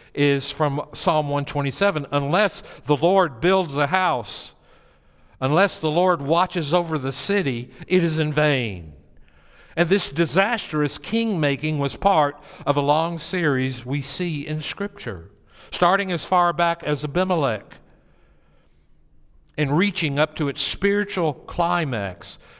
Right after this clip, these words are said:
when presented with Jesus and Barabbas, the people cried out,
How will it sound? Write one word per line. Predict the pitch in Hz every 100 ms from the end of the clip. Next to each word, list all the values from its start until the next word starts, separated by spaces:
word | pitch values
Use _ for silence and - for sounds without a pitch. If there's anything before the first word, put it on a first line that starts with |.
| -
when | 147 143
presented | 151 139 120 190 180 139 117
with | 120 117
Jesus | 123 170 165 123 135
and | 131 123
Barabbas, | 120 120 143 151 113 113 - - - - -
the | 135
people | 135 185 165 147
cried | 151 139 135
out, | 120 110 101 -